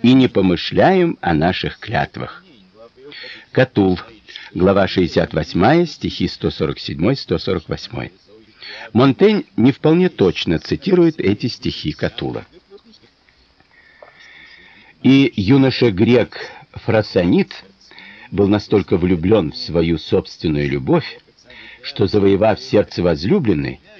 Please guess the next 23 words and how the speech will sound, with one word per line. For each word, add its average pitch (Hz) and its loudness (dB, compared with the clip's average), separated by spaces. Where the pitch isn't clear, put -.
не 117 4
пожелал 127 2
насладиться 120 0
ею 151 4
из 107 -2
опасения 131 0
убить, 98 -2
насытить 107 -2
и 131 0
угасить 120 -2
наслаждением 85 0
то 107 2
беспокойное 95 0
горение 87 0
страсти, 104 -4
которым 101 0
он 92 2
так 85 -2
гордился 78 -2
и 98 -2
которое 101 0
питало 73 -2
его. 62 -6